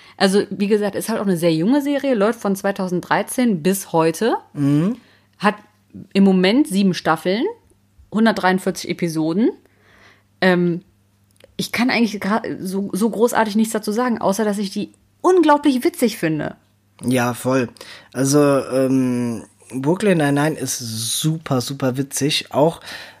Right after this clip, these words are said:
Speaker 2: weil die Charaktere einem sehr ans Herz wachsen.
Speaker 1: Die sind halt auch alle auf ihre Art durchgeknallt.
Speaker 2: Komplett über-, überzeichnet.
Speaker 1: Aber es ist halt,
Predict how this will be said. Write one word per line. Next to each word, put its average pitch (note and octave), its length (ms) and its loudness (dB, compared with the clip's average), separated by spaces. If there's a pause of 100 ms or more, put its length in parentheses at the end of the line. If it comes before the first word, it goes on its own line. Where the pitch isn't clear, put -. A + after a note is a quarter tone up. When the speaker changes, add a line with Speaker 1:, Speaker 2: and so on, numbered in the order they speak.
Speaker 2:
weil D3 480 2
die C#3 160 -6
Charaktere C#3 580 0
einem A2 240 0
sehr G#2 220 -4
ans G2+ 180 -8
Herz G#2 300 -6
wachsen. F#2+ 400 -8 (420)
Speaker 1:
Die F#3 80 -6
sind C#4 180 4
halt C4+ 200 -4
auch B3+ 220 -4
alle C4 420 2 (640)
auf - 200 -2
ihre A3+ 300 0
Art G#3+ 420 -4 (400)
durchgeknallt. C#4 880 0 (340)
Speaker 2:
Komplett D3 400 -2
über-, C#3 300 0 (140)
überzeichnet. D#3+ 960 -2 (400)
Speaker 1:
Aber A#3 400 0 (120)
es G#3+ 140 -2
ist C#4+ 200 -6
halt, C4+ 160 2